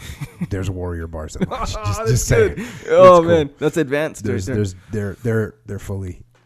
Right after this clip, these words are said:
Speaker 2: engaged in
Speaker 1: Yeah.
Speaker 2: what we're doing, <laughs> which is awesome.
Speaker 1: And you mentioned us training. Thank you for that, by the way.
Speaker 2: Mm.
Speaker 1: Bringing that up again. <laughs> Uh, the, I was gonna take some Shroom Tech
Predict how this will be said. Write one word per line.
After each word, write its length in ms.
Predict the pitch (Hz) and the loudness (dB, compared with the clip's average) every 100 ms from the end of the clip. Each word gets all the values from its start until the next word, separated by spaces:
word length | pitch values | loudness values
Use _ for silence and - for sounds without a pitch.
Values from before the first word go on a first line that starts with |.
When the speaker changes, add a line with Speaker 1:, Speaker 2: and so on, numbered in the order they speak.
| _ _ _ - | _ _ _ -18
Speaker 2:
engaged 580 | 101 87 85 78 - - | -14 -12 -12 -12 -16 -20
in 120 | - 127 | -12 -8
Speaker 1:
Yeah. 140 | 117 | -8
Speaker 2:
what 80 | 110 | -8
we're 80 | 92 | -10
doing, 160 | 87 | -8
<laughs> 260 | 76 - - | -6 -6 -8
which 160 | 92 - | -10 -14
is 80 | |
awesome. 340 | 85 78 - - _ _ _ _ - - | -14 -14 -14 -16 _ _ _ _ -20 -12
Speaker 1:
And 280 | 120 123 131 | -8 -8 -6
you 180 | 147 | -8
mentioned 580 | 185 160 131 - 127 123 - | -4 -2 -2 -2 -6 -6 -4
us 240 | 123 113 - | -4 -4 -8
training. 440 | - 123 120 139 | -8 -6 -4 -6
Thank 300 | - 113 107 | -6 -10 -8
you 80 | 117 | -12
for 140 | - | -10
that, 280 | 101 101 117 _ _ | -8 -8 -10 _ _
by 100 | - | -16
the 80 | 113 | -14
way. 200 | 117 143 _ | -14 -16 _
Speaker 2:
Mm. 180 | 101 90 - - - - _ | -18 -16 -20 -20 -20 -20 _
Speaker 1:
Bringing 220 | - 107 | -16 -14
that 160 | 107 110 | -14 -14
up 140 | 113 - | -14 -12
again. 480 | 131 127 117 117 120 - | -12 -6 -6 -6 -4 -2
<laughs> 120 | - | 0
Uh, 260 | 143 127 110 - 139 | -2 -4 -6 -8 -12
the, 220 | 120 - _ | -14 -14 _
I 220 | 123 123 | -6 -4
was 240 | 127 139 - | -4 -6 -6
gonna 460 | 147 151 147 127 - _ _ | -4 -2 -2 -2 -8 _ _
take 280 | - 135 - | -6 -6 -6
some 240 | - 117 | -10 -10
Shroom 380 | 117 - 135 143 | -10 -8 -6 -6
Tech 320 | 156 156 - | -6 -6 -8